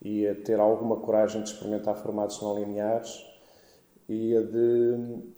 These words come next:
e a de sindicarem os seus conteúdos em, em múltiplas plataformas, algumas das quais fora das suas marcas, não é?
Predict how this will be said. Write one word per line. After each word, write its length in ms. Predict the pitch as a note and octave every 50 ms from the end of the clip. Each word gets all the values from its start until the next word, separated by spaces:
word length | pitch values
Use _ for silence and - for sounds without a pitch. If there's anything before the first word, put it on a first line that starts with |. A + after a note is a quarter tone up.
| - _ -
e 160 | B2 A#2+ B2
a 40 | A2+
de 80 | -
sindicarem 840 | - - - B2+ A2 A#2+ G#2+ - - A#2 C3 C3+ C3 C3+ C3 B2 A#2
os 140 | G#2+ G2+ -
seus 160 | - G#2+ -
conteúdos 640 | - A#2 G#2+ G2+ - - A#2+ B2 B2+ B2+ B2+ B2 A2
em, 500 | G#2+ G#2 G2+ G#2 G#2 G#2 G2+ G#2 G#2+ G#2
em 40 |
múltiplas 840 | G#2 G#2+ A2 A2 G#2+ G#2+ A2+ G#2+ - - G#2+ G#2+ G#2+ G#2+ G#2 G#2 -
plataformas, 800 | - - A2+ A2 - - - - A2+ A2 A#2 A#2+ B2 A#2+ A#2 A2+
algumas 360 | A#2 A2 G#2+ A2 A2 G#2+ G2+
das 140 | G2+ G#2 -
quais 240 | - - A2 A2 G#2+
fora 340 | - - A#2 A2 A2 A2+ G#2+
das 160 | A2 A2+ A2
suas 360 | - - - A2+ A2+ A2+ G#2 G#2+
marcas, 460 | G#2 G2+ G2+ G2+ - - G2 F#2 F#2
não 180 | F#2 F#2 F#2+
é? 200 | G2+ G#2 - -